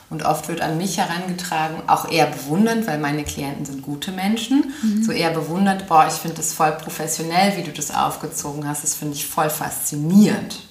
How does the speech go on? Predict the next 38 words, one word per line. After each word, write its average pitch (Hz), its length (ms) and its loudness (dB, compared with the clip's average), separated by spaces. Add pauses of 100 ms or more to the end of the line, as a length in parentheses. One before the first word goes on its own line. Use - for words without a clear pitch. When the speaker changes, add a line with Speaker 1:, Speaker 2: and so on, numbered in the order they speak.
Speaker 2:
Mhm. 214 440 6 (500)
Speaker 1:
Das 240 140 6
Speaker 2:
Mhm. 226 40 12
Speaker 1:
finde 240 220 10
ich 165 140 0
eher 156 220 4
einen 151 240 -2
Vorteil. 202 600 4
Speaker 2:
Mhm. - 200 -6 (800)
Bei 214 100 6
mir 247 200 10
sagen 247 300 6
die 214 120 2
auch 226 200 2
öfter 214 300 0
mal 196 240 2
so 196 160 0
dieses, 190 460 -2 (640)
weil 196 240 4 (520)
jedes 240 400 6
Mal, 262 220 6
wenn 220 100 6
ich 214 140 4
dich 202 160 -4
treffe, 202 320 -4
bin 208 160 0
ich 196 160 0
wieder 202 160 2
überrascht, 180 720 2
so 180 260 2
von, 202 220 6
Speaker 1:
Mhm. - 240 4
Speaker 2:
von 190 200 -4
irgendwas, 185 380 0
weil 185 160 4
ich 180 140 -2
so 190 80 -4
eine, 185 280 -2